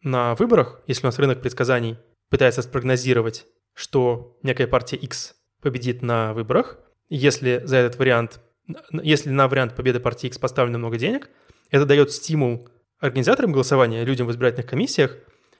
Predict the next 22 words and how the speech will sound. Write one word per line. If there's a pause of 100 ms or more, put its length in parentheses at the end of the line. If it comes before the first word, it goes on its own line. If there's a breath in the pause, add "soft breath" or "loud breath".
сделать
противоположную
ставку
и
сфальсифицировать
результаты
против
партии
X. (280)
Таким
образом, (320)
выиграть (300)
много
денег. (280)
В
общем,
тут
очень
интересно
начинается
теория
игр,